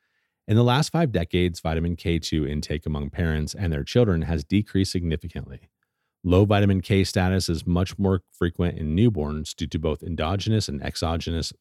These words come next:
insufficiencies. An ongoing clinical trial is testing whether vitamin D three and K two supplementation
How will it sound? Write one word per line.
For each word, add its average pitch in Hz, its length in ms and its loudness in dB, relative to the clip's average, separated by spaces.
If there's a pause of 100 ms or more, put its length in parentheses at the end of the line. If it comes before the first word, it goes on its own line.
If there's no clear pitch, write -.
insufficiencies. - 920 -6 (880)
An 104 80 6
ongoing 139 460 4
clinical 110 320 2
trial 80 400 0
is 80 120 -4
testing 80 520 -2
whether 82 320 0
vitamin 80 400 0
D 98 180 6
three 92 360 2
and 85 200 -4
K - 180 2
two 104 160 0
supplementation 85 880 0